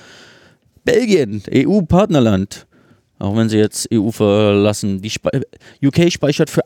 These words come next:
eine Woche kompletten Internet-Traffic, der über die Insel geht. Was so ziemlich jeder Traffic geht, der von Europa in die Staaten geht.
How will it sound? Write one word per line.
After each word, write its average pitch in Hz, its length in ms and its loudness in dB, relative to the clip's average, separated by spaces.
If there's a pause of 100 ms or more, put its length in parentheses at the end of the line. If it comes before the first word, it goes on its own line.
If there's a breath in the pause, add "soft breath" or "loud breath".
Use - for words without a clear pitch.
eine 202 240 2
Woche 185 220 0
kompletten 156 920 -2
Internet-Traffic, 151 840 -2
der 139 120 0
über 143 140 2
die 139 100 0
Insel 170 280 2
geht. 101 280 0 (640)
Was 101 260 -2
so - 80 -2
ziemlich 104 400 -2
jeder 104 220 2
Traffic 104 340 -4
geht, 101 200 -2
der 104 80 0
von 107 120 -4
Europa 104 540 2
in 104 80 2
die 107 120 0
Staaten 127 360 -2
geht. 95 240 -2